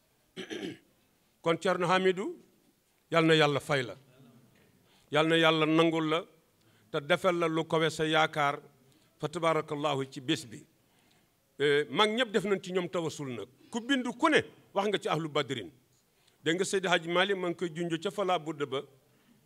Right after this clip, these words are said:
Bi aqmaari badrin. Bi aqmaari badrin.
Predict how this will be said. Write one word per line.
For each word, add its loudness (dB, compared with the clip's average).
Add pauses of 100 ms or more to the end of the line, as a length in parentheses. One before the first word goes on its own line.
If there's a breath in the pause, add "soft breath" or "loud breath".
(680)
Bi -6
aqmaari 0
badrin. -2 (1400)
Bi -4
aqmaari 0
badrin. -2